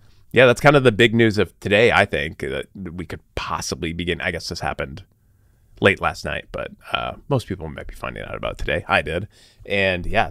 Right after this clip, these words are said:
that, that's awesome. Like, Kanye is the one who initiated the conversation about going on tour. And, you know, Kanye, sometimes he initiates conversations that ultimately don't add up to anything. Like, I don't know, sometimes he invites a podcast about him,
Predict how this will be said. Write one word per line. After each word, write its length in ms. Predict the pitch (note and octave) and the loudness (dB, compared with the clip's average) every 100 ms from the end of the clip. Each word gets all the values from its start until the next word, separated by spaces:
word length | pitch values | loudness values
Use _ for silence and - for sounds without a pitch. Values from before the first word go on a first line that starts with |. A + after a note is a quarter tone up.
| - | -4
that, 180 | D#2 - | -6 -4
that's 200 | E2 F2 | -4 -2
awesome. 280 | F2 F#2+ D#2+ | 0 -2 -4
Like, 140 | D2 - | -10 -8
Kanye 440 | - G2+ A#2+ A2+ | 2 4 6 4
is 160 | G#2+ G2+ | 0 -2
the 80 | |
one 140 | F#2+ F#2+ | -2 0
who 140 | G#2+ | 0
initiated 680 | F2+ F#2+ G#2 - A2 G2+ F2+ | 2 4 2 2 2 2 4
the 60 | F#2 | 0
conversation 580 | F#2 E2 - G2 - | 0 0 -2 -2 -2
about 180 | E2 D2+ | -4 -2
going 260 | F#2 E2 D#2 | -2 -2 -4
on 120 | C#2+ | -8
tour. 260 | - D2 - - - | -4 -6 -6 -18 -8
And, 160 | - F3 | 0 6
you 60 | F#3 | 8
know, 180 | F3+ | 8
Kanye, 380 | E3+ F3 E3 D#3+ | 6 6 6 6
sometimes 460 | - D3+ D3+ C#3+ - | 2 4 6 6 6
he 140 | D#3 | 6
initiates 640 | C#3+ C3 - B2 A#2 - | 8 6 6 6 6 6
conversations 760 | - G#2+ G#2 - G2 - G2+ - | 4 4 4 2 2 2 -2 0
that 260 | G2 F2 - _ _ _ _ _ _ - | 2 2 0 _ _ _ _ _ _ 2
ultimately 320 | B2 - A#2+ G#2+ | 2 4 6 6
don't 180 | G2 | 6
add 160 | F#2+ E2+ | 2 0
up 160 | D2+ - | -2 -4
to 80 | |
anything. 380 | A#1+ A1+ A#1 G1+ | -10 -8 -10 -10
Like, 280 | G1+ G1+ - _ - | -10 -12 -14 _ -6
I 80 | E2+ | -4
don't 120 | D#2 | -4
know, 80 | D#2+ | -6
sometimes 420 | - A#2+ C#3 B2+ | -4 0 2 4
he 260 | C3 B2 G2+ | 4 4 4
invites 440 | G#2 G2 F2+ - | 4 4 4 2
a 60 | F2 | -6
podcast 680 | - F2 F2 F2+ B1+ - C#2 | 2 2 2 -2 -4 -4 -4
about 240 | C2 - | -4 -4
him, 240 | D#2 D#2+ | -6 -8